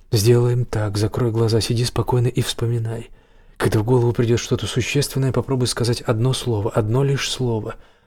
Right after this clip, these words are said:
Никаких предложений. Не пытайся говорить, понимаешь?» Данный метод ничего не гарантировал, но оба были настолько растеряны, что пробовать можно было что угодно.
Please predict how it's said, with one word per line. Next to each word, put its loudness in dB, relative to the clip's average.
Никаких 2
предложений. 0
Не 0
пытайся 0
говорить, 2
понимаешь?» -2
Данный 4
метод 0
ничего -2
не 0
гарантировал, 0
но 0
оба 2
были 2
настолько -2
растеряны, -2
что 0
пробовать -2
можно 0
было -2
что -4
угодно. -6